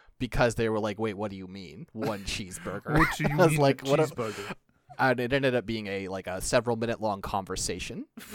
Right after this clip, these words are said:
Speaker 1: where I was just like, "The most, the most normal cheeseburger you have." And they're like, "What does that mean?" And I'm like,
Speaker 2: <laughs> "What's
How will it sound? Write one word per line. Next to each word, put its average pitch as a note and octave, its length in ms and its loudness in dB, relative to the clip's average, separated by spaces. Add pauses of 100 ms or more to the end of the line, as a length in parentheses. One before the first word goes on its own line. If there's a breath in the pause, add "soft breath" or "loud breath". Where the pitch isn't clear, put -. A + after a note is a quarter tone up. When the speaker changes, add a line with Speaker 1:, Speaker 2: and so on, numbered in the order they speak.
(120)
Speaker 1:
where A2 120 4
I G#2 60 6
was G#2 100 0
just G#2+ 160 -6
like, G2+ 220 -2
"The A#2+ 100 0
most, C3 380 4
the C#3 100 4
most E3+ 380 6
normal G#3+ 360 6
cheeseburger A3 640 2
you A#3 200 0
have." C3 400 12
And B2 100 -2
they're B2+ 80 4
like, B2+ 160 6
"What E3+ 120 4
does E3+ 120 2
that E3+ 220 8
mean?" G#2+ 320 -8
And - 100 -4
I'm F3 80 0
like, F3 120 2
Speaker 2:
<laughs> F3 180 -12
"What's A3 200 0